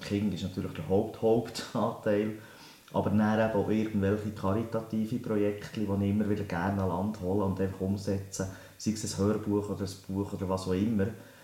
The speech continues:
Das gelingt mir durch das, dass ich mehr den Kon-, Kontakt zu mir nicht verliere,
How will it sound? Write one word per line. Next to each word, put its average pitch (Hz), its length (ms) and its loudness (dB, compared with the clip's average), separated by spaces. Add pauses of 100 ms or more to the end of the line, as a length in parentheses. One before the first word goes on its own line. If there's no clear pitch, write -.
(340)
Das 120 240 -4
gelingt 123 420 2
mir 135 180 2
durch 104 140 -2
das, 110 300 2
dass - 160 -4
ich 110 120 2
mehr 110 400 4 (500)
den - 100 -20
Kon-, 104 220 0 (160)
Kontakt 110 500 0
zu 95 100 -2
mir 110 240 4
nicht 147 220 2
verliere, 143 580 2